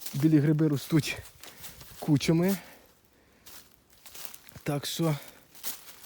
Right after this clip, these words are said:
можливо, іще десь буде тако в окрайностях.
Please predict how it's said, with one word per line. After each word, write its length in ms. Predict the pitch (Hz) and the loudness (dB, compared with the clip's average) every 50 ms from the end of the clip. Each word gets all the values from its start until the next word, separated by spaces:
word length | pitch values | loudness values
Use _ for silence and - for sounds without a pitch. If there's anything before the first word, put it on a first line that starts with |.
| - - - | -16 -8 -4
можливо, 460 | 143 143 127 113 147 156 151 160 165 | -2 -2 -2 0 0 0 2 2 2
іще 240 | 156 - - 165 143 | 0 0 0 0 0
десь 160 | 131 127 123 | 0 -2 -4
буде 220 | 123 131 131 127 | -4 -4 -4 -4
тако 300 | 123 135 - - 131 117 - - - - - - - - - - - - - - - - - - - - - | -4 -6 -4 -4 -4 -4 -4 -10 -20 -20 -20 -20 -20 -20 -20 -20 -20 -20 -20 -20 -18 -16 -14 -12 -12 -10 -8
в 120 | 120 131 | -6 -6
окрайностях. 760 | 127 - 165 151 139 131 131 139 127 - - - 135 120 - | -2 0 2 2 2 2 0 -2 -2 -4 -4 -6 -6 -6 -8